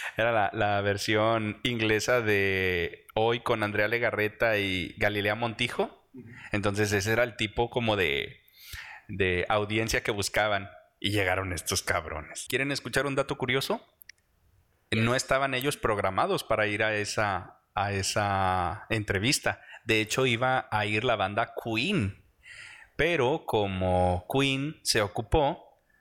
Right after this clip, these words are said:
Speaker 1: dij-, el, el emi Music, que era la misma disquera, dijo, "No, pues, no puede ir Freddie Mercury.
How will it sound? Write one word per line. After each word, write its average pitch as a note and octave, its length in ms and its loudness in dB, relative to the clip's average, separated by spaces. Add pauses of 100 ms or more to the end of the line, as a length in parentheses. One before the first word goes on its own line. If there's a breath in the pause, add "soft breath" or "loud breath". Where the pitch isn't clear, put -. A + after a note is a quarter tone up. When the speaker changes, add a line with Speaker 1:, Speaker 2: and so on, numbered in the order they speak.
(160 soft breath)
Speaker 1:
dij-, G#2 260 -2
el, A2 240 -8
el G2+ 240 -2
emi A2 240 -2
Music, B2+ 600 -2
que A2+ 100 2
era G2+ 540 0
la G2 200 0
misma G#2 840 0
disquera, B2 480 0
dijo, A#2+ 260 -2
"No, C#3+ 260 0
pues, G2+ 480 -2
no G2+ 300 0
puede C3 240 2
ir B2+ 300 0
Freddie B2 280 0
Mercury. B2+ 520 0